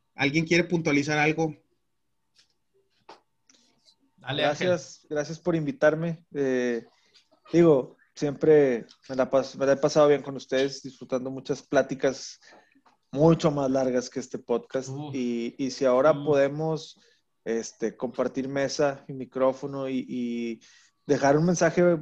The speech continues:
Speaker 3: de algo positivo a, a toda la gente. Digo, no somos el doctor César Lozano, ¿verdad? Ni yo me considero un, un orador guía, pero, pero si algo bueno pueden sacar de, de todo lo que se habla y,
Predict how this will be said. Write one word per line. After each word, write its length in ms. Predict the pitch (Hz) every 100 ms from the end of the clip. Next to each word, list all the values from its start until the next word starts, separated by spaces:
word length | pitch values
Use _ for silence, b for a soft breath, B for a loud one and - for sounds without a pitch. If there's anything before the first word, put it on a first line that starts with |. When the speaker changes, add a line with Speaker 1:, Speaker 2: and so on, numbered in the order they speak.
| -
Speaker 3:
de 120 | 156
algo 240 | 143 160
positivo 680 | 160 160 143 147 151 160 151 143
a, 400 | 131 - 135 123
a 100 | -
toda 160 | 139
la 120 | 151
gente. 380 | 131 139 135 156
Digo, 200 | 151 156
no 100 | 151
somos 500 | 151 175 180 170 - _ _ _ _
el 80 | 147
doctor 260 | 135 151
César 240 | 131 151 160
Lozano, 440 | 143 135 139 143 143
¿verdad? 240 | 135 139
Ni 140 | 135
yo 100 | 127
me 100 | 131
considero 600 | 135 143 - 123 117 127
un, 280 | 135 135 135 -
un 140 | 135
orador 480 | 143 131 120 123 127
guía, 340 | 123 131 135
pero, 540 | - 127 123 117 113 - _ _ _ _ _ _ _ _
pero 220 | 160 160
si 140 | 165 170
algo 240 | 165 196
bueno 260 | 202 202 185
pueden 200 | 196 190
sacar 340 | 156 127 147
de, 160 | 143 139
de 140 | 135
todo 240 | 127 143 156
lo 160 | 160
que 100 | 156
se 160 | 135 120
habla 500 | 120 127 131 127 127 -
y, 180 | 139